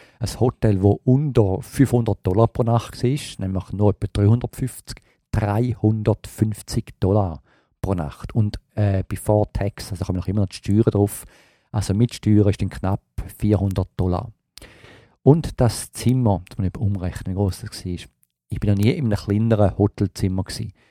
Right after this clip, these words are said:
Das Hotelzimmer ist Breite wahrscheinlich etwa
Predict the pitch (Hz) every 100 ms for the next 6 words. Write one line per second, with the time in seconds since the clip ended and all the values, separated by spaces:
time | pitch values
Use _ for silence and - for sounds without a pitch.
0 | _ _ _ 95 90 - 127 135 - 135
1 | - - 113 113 110 107 - 98 - -
2 | - - 95 92 95 120 - - 110 110
3 | 104 95 92 - 95 90 - 82 -